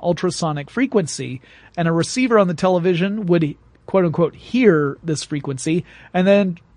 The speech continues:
transfer that into some form of control. So it might be volume up or volume down. It might turn the T V off or on.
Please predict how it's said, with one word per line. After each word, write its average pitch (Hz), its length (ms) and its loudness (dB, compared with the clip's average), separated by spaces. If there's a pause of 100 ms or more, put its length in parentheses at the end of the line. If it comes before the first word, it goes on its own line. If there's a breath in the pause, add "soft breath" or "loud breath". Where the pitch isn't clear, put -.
(300)
transfer 226 520 2
that 185 240 4
into 175 220 -2
some 180 300 0
form 175 340 2
of 156 180 -2
control. 147 560 -2
So 160 200 -6
it 156 40 -6
might 175 260 -2
be 175 120 0
volume 180 340 2
up 214 220 6
or 180 80 0
volume 151 320 -4
down. 196 300 2
It 160 40 -2
might 160 220 -4
turn 170 240 -4
the 151 60 -6
T 156 160 -8
V 147 180 -8
off 190 380 2
or 151 160 -4
on. 190 480 0